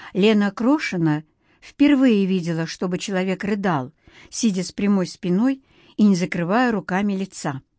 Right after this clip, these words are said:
Она присела на край стола и спросила: «Ирина Витальевна, что с вами?» «Всё в порядке, Елена Денисовна. Я сейчас принесу ваши документы»,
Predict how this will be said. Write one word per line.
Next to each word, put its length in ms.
Она 200
присела 460
на 160
край 200
стола 380
и 140
спросила: 640
«Ирина 320
Витальевна, 720
что 320
с 140
вами?» 400
«Всё 220
в 100
порядке, 580
Елена 460
Денисовна. 720
Я 140
сейчас 460
принесу 480
ваши 300
документы», 760